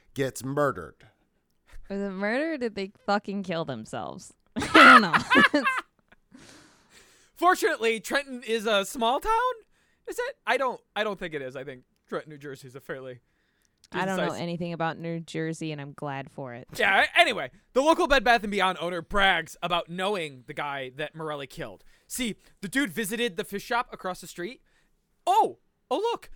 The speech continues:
Speaker 3: just now. It just so happens that that fish shop, right as we're standing there, in there, is, i-, i-, looking out the window, is getting a delivery by the exact man that Plum is looking for. What the fuck are the odds?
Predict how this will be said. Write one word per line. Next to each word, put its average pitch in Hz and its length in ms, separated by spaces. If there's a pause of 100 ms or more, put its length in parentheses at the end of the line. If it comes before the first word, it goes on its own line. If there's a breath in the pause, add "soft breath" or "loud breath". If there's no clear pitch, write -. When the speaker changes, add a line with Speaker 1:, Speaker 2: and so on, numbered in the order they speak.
(140)
Speaker 3:
just 320 260
now. 311 360 (200)
It - 80
just 294 140
so 320 80
happens 294 380
that 202 120
that 226 180
fish 320 160
shop, 214 320 (160)
right 240 240
as 254 140
we're 254 100
standing 262 460
there, 165 260 (200)
in 294 120
there, 233 300
is, 196 200 (520)
i-, 220 100 (100)
i-, 247 200 (100)
looking 254 260
out 247 80
the 247 60
window, 269 200
is 220 100
getting 240 220
a 214 40
delivery 226 460 (340)
by 240 120
the 247 100
exact 240 440
man 269 240
that 285 100
Plum 254 220
is - 140
looking 294 260
for. 156 260 (200 loud breath)
What 339 340 (100)
the 302 140 (180)
fuck 339 360 (120)
are 220 140
the 208 200 (100)
odds? 226 760